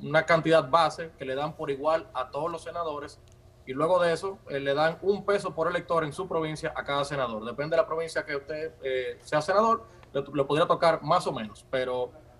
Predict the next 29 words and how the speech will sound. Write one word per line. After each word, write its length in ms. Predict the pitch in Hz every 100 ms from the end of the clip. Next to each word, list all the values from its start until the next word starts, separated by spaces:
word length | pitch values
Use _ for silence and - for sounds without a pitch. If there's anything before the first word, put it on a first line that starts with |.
| -
ese 240 | 147 170
es 60 | 196
el 80 | 196
formato 340 | 190 175 185
del 80 | 180
barrilito 480 | 175 175 175 156 -
que 140 | 147
no 160 | 143 175
existe 400 | 170 185 202 156
en 60 |
la 80 | 135
Cámara 260 | 131 123 123
de 80 | 117
Diputados. 400 | 110 110 101 117
En 60 |
la 80 | 123
Cámara 220 | 170 196
de 80 | 196
Diputados 360 | 190 190 180 165
existe 500 | - 180 - 170 - - - -
lo 120 | 139
que 80 | 139
le 80 | 143
llaman 240 | 160 175
un 180 | 175 165
fondo 380 | - 175 190 185
de 60 | 160
asistencia 500 | 147 139 170 175 165
social, 540 | 147 196 170 170 214